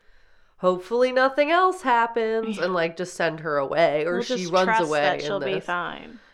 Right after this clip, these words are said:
Speaker 1: Yeah, and I guess that's just, like, kind of a misunderstanding in that, like, they just can't picture how all of that would work, or they just maybe honestly in traumatic life situations don't care enough to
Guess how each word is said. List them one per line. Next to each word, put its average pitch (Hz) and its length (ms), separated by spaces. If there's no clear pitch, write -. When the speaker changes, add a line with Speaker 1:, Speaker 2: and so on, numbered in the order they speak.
Speaker 1:
Yeah, 147 540
and 208 120
I 226 80
guess 247 200
that's 226 180
just, 202 160
like, 190 100
kind 180 140
of 160 60
a 156 100
misunderstanding 277 1400
in 247 200
that, 214 160
like, 170 280
they 196 140
just - 280
can't 165 360
picture 214 640
how 165 240
all 156 240
of 151 100
that 196 220
would 165 120
work, 156 380
or 202 140
they 247 140
just 247 320
maybe 180 380
honestly 170 800
in 175 140
traumatic 156 840
life 160 200
situations 170 760
don't 214 240
care 254 260
enough 240 360
to 240 400